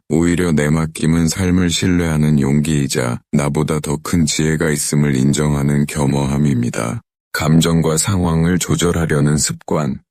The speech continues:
우리는 불편한 감정이 올라올 때 그것을 없애려 하거나 억누르려는 습관을 가지고 있습니다.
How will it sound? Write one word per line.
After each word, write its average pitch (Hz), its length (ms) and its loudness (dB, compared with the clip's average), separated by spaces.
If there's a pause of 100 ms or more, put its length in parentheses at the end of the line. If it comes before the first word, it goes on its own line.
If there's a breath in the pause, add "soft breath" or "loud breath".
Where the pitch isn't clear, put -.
(280)
우리는 85 440 2
불편한 85 560 0
감정이 80 520 2
올라올 73 500 2
때 80 340 -4 (160)
그것을 82 460 -2
없애려 80 520 -2
하거나 76 600 -2 (180)
억누르려는 80 880 0
습관을 82 600 -2
가지고 78 460 -2
있습니다. 64 720 -2